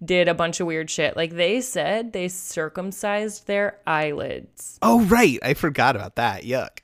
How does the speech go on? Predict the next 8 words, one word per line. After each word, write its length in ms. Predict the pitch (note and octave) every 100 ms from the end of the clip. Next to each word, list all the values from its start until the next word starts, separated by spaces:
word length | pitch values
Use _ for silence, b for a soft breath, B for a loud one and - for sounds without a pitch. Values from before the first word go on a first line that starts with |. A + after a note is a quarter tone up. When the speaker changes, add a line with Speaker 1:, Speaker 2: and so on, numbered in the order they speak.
| _
Speaker 1:
That's 320 | - G3 F#3 -
so 280 | G#3+ F3+
fucking 400 | F#3+ F#3+ F#3 F#3
weird 260 | F#3 E3+ F3+
to 80 | F3+
say 440 | - D#3+ E3+ G3
like 260 | G#3+ A3+ A3+
that. 380 | C4 C#4+ -